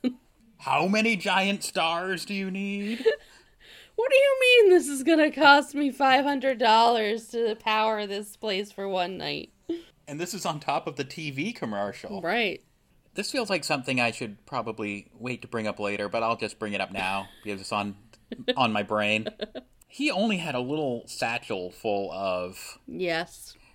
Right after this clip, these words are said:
Speaker 2: Stardust.
Speaker 1: Mm.
Speaker 2: Yet here we see two giant gas tanks filled up with it, and he had enough to sprinkle into puce pumps that he's gonna distribute to the entire world.
Speaker 1: Mm-hmm.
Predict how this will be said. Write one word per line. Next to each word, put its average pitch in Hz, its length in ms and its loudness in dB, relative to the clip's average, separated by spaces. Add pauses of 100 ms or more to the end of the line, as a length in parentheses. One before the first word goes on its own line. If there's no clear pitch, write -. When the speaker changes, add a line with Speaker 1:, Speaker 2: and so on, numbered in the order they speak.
(100)
Speaker 2:
Stardust. 101 920 0 (180)
Speaker 1:
Mm. 165 440 -4
Speaker 2:
Yet 151 320 0
here 170 420 -2
we 151 140 -4
see 151 180 -4
two 160 240 -8
giant 131 400 -2
gas 117 320 0
tanks 104 280 -4
filled 101 280 -4
up 95 160 -6
with 95 120 -8
it, 101 120 -4
and 113 100 -6
he 113 60 -4
had 131 240 -2
enough 120 340 -2
to 110 100 -10
sprinkle 117 800 -2 (680)
into 120 800 -2
puce 123 300 -4
pumps 104 360 -4
that 104 120 -6
he's 104 120 -8
gonna 110 200 -4
distribute 107 680 -6
to - 100 -10
the 101 140 -6
entire 98 420 -4
world. 90 600 -4 (200)
Speaker 1:
Mm-hmm. 202 500 -2